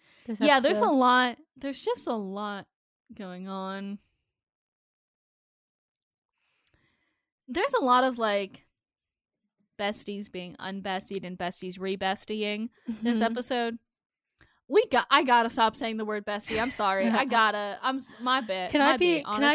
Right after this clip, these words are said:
Speaker 2: honestly.
Speaker 1: real for a second?
Speaker 2: Yeah.
Speaker 1: Whenever I see bestie in a tweet, it does make me cringe a little now.
Speaker 2: I know.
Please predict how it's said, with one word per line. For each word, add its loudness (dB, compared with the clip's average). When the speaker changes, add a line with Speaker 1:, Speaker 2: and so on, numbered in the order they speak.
Speaker 2:
honestly. 4
Speaker 1:
real 4
for -6
a 0
second? -2
Speaker 2:
Yeah. -10
Speaker 1:
Whenever 2
I 6
see 0
bestie 0
in -2
a -2
tweet, -8
it -6
does 2
make 0
me -4
cringe -2
a -2
little -4
now. -10
Speaker 2:
I 6
know. 4